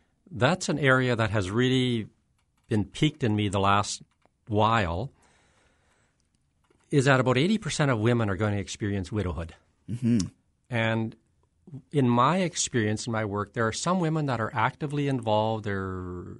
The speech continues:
Speaker 1: they know what's happening with their finances. And in others, the, the husband is, takes certainly more of the leading role,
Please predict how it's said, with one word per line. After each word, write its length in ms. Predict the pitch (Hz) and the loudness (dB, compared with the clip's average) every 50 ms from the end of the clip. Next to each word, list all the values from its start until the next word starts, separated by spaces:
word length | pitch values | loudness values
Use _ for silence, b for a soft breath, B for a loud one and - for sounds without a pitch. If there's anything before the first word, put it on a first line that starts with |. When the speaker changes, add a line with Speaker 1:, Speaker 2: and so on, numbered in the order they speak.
| - - _ - | -20 -20 _ -20
Speaker 1:
they 240 | 180 160 113 113 110 | -16 -8 -4 -2 0
know 220 | 104 104 104 110 123 | 0 2 2 2 2
what's 240 | 135 131 131 - | 2 2 0 -2
happening 320 | - 123 123 131 117 113 113 | -2 -2 -2 -2 -4 -4 -4
with 140 | 113 110 - | -6 -8 -8
their 140 | 123 110 | -8 -10
finances. 840 | 101 - - 104 101 101 98 98 98 101 98 - - 131 156 160 - - _ _ _ _ _ _ _ _ _ _ _ _ _ - | -8 -4 -4 -2 -2 -2 -4 -6 -6 -8 -8 -10 -10 -10 -10 -10 -12 -16 _ _ _ _ _ _ _ _ _ _ _ _ _ -8
And 160 | 151 127 123 | -4 -4 -2
in 160 | 120 113 110 - | -2 -4 -4 -4
others, 600 | - 131 147 147 170 180 190 175 - - - - - _ - | -2 -2 0 0 0 -2 -4 -4 -6 -6 -8 -8 -10 _ -20
the, 580 | 220 123 113 107 120 117 113 113 113 110 110 | -20 -16 -8 -4 -2 0 0 0 0 -2 -2
the 140 | 104 107 104 | -2 -4 -4
husband 440 | - - 127 123 123 123 143 143 131 | -2 0 -2 -2 -2 -2 -4 -4 -4
is, 240 | 117 113 - - - | -6 -8 -10 -16 -12
takes 300 | - - 110 - - - | -8 -6 -6 -6 -8 -14
certainly 260 | - - 135 123 110 | -14 -10 -8 -6 -4
more 200 | 107 104 104 101 | -2 -2 0 -2
of 60 | 98 | -2
the 60 | 98 101 | -2 -2
leading 380 | 101 110 120 123 139 139 131 | -2 0 0 0 0 0 0
role, 440 | 120 123 120 120 123 135 151 160 - | 0 0 0 2 2 0 -2 -4 -6